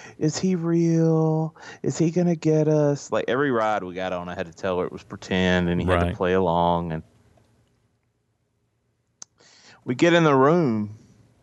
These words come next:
Speaker 1: and she's, like, holding on to me, you know, and I had, I had already, uh, I told her, you know, "It's gonna be okay," or whatever.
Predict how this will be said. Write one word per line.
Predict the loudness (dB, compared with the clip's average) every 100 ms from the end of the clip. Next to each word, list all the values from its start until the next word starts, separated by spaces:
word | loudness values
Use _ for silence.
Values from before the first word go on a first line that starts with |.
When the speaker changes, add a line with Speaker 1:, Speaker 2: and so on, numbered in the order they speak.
| _ _ -20 -20 _ _ _ _
Speaker 1:
and | -10 -8
she's, | -4 -4 2
like, | 2 2
holding | 0 0 2
on | 0 0
to |
me, | -2 -2 -2 -2
you | -2
know, | -4 -2 -2
and | 0
I | 0
had, | 0
I | 0 2
had | 2 2
already, | 0 0 -4 -8 -6
uh, | -6 -4 -6 -10 -16 _ _ _ _ _ _ _
I | -10
told | -6 -4 -2
her, | -2
you | -4
know, | -4 -4
"It's | -6
gonna | -6 -4
be | 0
okay," | -2 -2 0 0
or | 0
whatever. | 0 -2 -2 -6